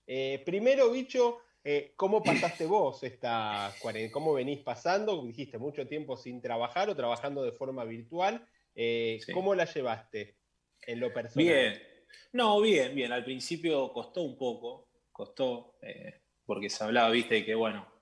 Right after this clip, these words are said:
Speaker 2: es un mes,
Speaker 1: Sí.
Speaker 2: dos meses, tres meses y se fue estirando <laughs> hasta hace una semana y dos días que, que, y tres días que estamos entrenando. Eh, la verdad que fue duro, fue duro los primeros meses, después uno se, se acostumbró a estar en casa y de trabajar de casa.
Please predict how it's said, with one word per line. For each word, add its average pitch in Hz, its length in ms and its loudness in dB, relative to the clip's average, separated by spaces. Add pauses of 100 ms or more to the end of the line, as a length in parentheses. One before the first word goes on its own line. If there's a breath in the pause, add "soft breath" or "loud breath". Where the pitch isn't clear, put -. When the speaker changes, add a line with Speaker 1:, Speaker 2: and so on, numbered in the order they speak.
Speaker 2:
es 107 240 -2
un 123 120 -4
mes, 139 300 4
Speaker 1:
Sí. 107 40 -8
Speaker 2:
dos 117 140 -4
meses, 135 440 -2
tres 120 200 -2
meses 139 300 -4
y 117 60 -8
se - 120 -8
fue 113 180 -10
estirando 110 800 -8 (100)
<laughs> - 320 -12
hasta 107 320 -2
hace 104 540 -4 (220 loud breath)
una 117 280 -4
semana 117 580 -2
y 107 140 -2
dos 107 180 -2
días 123 280 0
que, 104 440 -12
que, 101 440 -14
y 110 100 -10
tres 113 180 0
días 123 200 2
que 107 60 -6
estamos 107 260 -14
entrenando. 127 640 -2 (560 loud breath)
Eh, 98 560 -6
la 101 160 -2
verdad 123 200 2
que 143 100 -2
fue 139 200 0
duro, 117 320 0
fue 117 160 -6
duro 117 160 -4
los 110 140 -6
primeros 117 400 -8
meses, 139 260 -6
después 120 220 -10
uno 123 100 -12
se, 104 380 -10 (160)
se - 160 -10
acostumbró 113 680 -2
a 110 60 -2
estar 107 180 -8
en 107 100 -8
casa 135 360 0
y 107 60 -6
de 104 80 -8
trabajar 104 420 -8
de 107 140 -8
casa. 110 360 -8